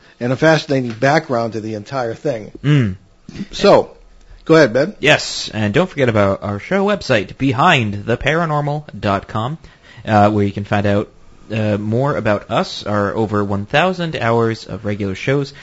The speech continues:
Speaker 2: uh, and special broadcasts since two thousand and eight. Uh, from C B S Radio, Achieve Radio, and here on W O O N A M and F M, uh, including those that have been restored in the archives at behind the paranormal dot com. And you can also find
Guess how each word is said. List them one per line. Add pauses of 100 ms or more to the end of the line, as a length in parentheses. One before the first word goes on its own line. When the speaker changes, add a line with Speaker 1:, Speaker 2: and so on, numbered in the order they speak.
(320)
Speaker 2:
uh,
and
special
broadcasts
since
two
thousand
and
eight. (320)
Uh,
from
C
B
S
Radio,
Achieve
Radio,
and
here
on
W
O
O
N
A
M
and
F
M, (360)
uh,
including
those
that
have
been
restored
in
the
archives
at
behind
the
paranormal
dot
com.
And
you
can
also
find